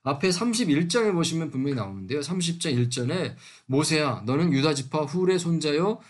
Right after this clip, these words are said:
또 우리의 아들인 부살렐을 지명하여 불러서 성막 만드는 일을 시켜라." 말씀하셨고요.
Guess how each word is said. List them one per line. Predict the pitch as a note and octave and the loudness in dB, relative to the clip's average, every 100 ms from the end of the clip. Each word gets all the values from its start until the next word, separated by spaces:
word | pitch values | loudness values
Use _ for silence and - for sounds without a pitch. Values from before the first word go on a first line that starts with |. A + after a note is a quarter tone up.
| - _ | -20 _
또 | - B2+ | -2 0
우리의 | E3+ E3+ F#3+ G3 F#3+ | 2 2 4 4 4
아들인 | C3 D3 G3 F3 | 4 2 0 -2
부살렐을 | C#3 G3+ A3 A3 G#3 G3+ | -2 2 4 6 6 4
지명하여 | - D3+ C#3+ C#3 C3 | 0 -4 -2 -2 -2
불러서 | B2 B2 B2 | 0 0 -2
성막 | E3+ E3+ E3 | 0 2 2
만드는 | C3 A2+ A2+ A2 | -2 -4 -4 -4
일을 | G#2+ A2 | -4 -6
시켜라." | - A#2 F#2 F2 | -8 -10 -10 -8
말씀하셨고요. | G#2+ B2+ B2 A2+ C#3+ F3+ | -6 -4 -4 -4 -4 -4